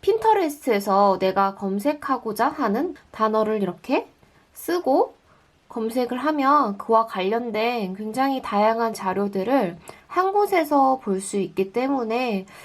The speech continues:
좀 편한 것 같더라고요. 그리고 핀터레스트는 피씨에서 볼 수 있는 방법뿐만 아니라, 어, 모바일로 어플리케이션이 따로 있어서, 음, 어플을 다운받아서 조금 더 편리하게 이동하면서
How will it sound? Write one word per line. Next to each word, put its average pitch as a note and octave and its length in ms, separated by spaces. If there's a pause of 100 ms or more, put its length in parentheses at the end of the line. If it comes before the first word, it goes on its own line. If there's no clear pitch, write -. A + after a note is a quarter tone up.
(120)
좀 G3+ 340
편한 A#4 340
것 F#4 80
같더라고요. F3+ 840
그리고 C#4+ 640
핀터레스트는 B3+ 1160 (280)
피씨에서 G4 640
볼 A3+ 200
수 G#3+ 140
있는 A#3 320
방법뿐만 G#3+ 680
아니라, G3 520 (280)
어, G3 140
모바일로 A#3+ 960
어플리케이션이 B3+ 760
따로 F4+ 260
있어서, G#3 680 (320)
음, A3+ 180
어플을 D4 440
다운받아서 D4 920
조금 G#3+ 320
더 G#3 160
편리하게 F4 540
이동하면서 A#3+ 840